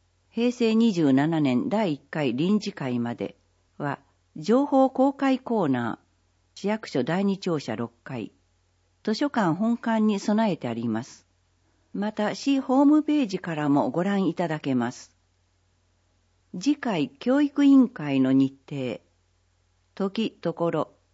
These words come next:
五月二十六日火曜、午後一時三十分、市役所第二庁舎八階八〇一会議室。傍聴を希望する方は、会議室で傍聴券をお受け取りください。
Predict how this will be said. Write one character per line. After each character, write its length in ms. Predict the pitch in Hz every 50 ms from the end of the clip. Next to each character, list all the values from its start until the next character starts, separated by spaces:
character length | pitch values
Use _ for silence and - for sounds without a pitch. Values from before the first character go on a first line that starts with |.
| _ _ _ _ _ _ _ _ -
五 140 | - 247 285
月 300 | 302 269 247 - 208 196
二 160 | 214 262 254
十 240 | 202 202 180 160 147
六 240 | 147 143 - 175 170
日 320 | 165 160 151 - - 156
火 200 | - - 165 156
曜、 340 | 160 165 151 131 107 - - _ _ _ _ -
午 160 | - 220 247
後 140 | 220 202 160
一 260 | - 170 - - 262
時 100 | 208 190
三 300 | 165 - 190 190 196 190
十 140 | 165 180 180
分、 420 | - _ _ - 123 120 120 - - _ _ _ _ _ _ _ _ _ _
市 160 | - - 190 220
役 260 | 247 277 269 - -
所 180 | - 180 147
第 220 | 147 277 214 254 254
二 160 | 254 254 240
庁 240 | - 247 220 190 170
舎 180 | - - 143
八 260 | 139 147 147 - - -
階 300 | - 180 160 156 - -
八 280 | - 175 185 - - 240
〇 260 | 240 240 240 190 156
一 260 | 147 139 - - 180
会 300 | - - 160 151 147 139
議 160 | 127 131 131
室。 400 | - - - - _ - 98 - _ _ _ _ _ _ _ _ _ _ _ _ _ _ _ _ _ _ _ -
傍 260 | 170 185 247 285 294
聴 320 | 285 - 277 269 262 262 262
を 60 | 262
希 140 | 262 - 208
望 200 | 196 226 240 254
す 160 | 254 - 240
る 100 | 214 226
方 360 | 220 - 208 196 - - 180 151
は、 200 | 143 139 - - _ _ _ -
会 280 | - 214 240 254 247
議 140 | 226 240 247
室 300 | - - - - - 139
で 180 | 139 139 - - 139
傍 200 | 156 214 277 285
聴 220 | - 285 285 269 240
券 360 | 269 - 156 143 135 135 147
を 180 | 139 - -
お 60 | 170 190
受 160 | 190 - 196
け 40 | 190
取 140 | 190 175
り 60 | 170 170
く 120 | - 156
だ 140 | 143 143 147
さ 200 | - - 131 117
い。 120 | - -